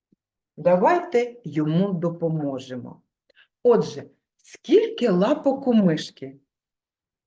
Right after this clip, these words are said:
Так, чотири. Викладаємо відповідну картку. Скільки лапок у білочки?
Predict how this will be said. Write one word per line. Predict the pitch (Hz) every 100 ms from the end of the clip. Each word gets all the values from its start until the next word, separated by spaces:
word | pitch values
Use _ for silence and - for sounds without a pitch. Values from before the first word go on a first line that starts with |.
| _ _ _ _ _ _ _ _ _ _ _ _ _ _ _ _ _ _ _ _ _ _ _ _ _ _ _ _ _ _ _ _ _ _ _
Так, | 220 165 - - - _ -
чотири. | 302 311 - 165 135 131 127 _ 143
Викладаємо | 151 170 160 151 143 156 254 311 302 277 269 269 - -
відповідну | 143 165 165 - 147 131 160 185 175 180 -
картку. | 185 160 - - - 123 117 _ _ _ _ - - _
Скільки | - - - - 190 202 262 359 - 392 403 392 - _ _ -
лапок | 180 185 196 214 240 330 339 -
у | 339 311
білочки? | 415 440 269 - - - 143 135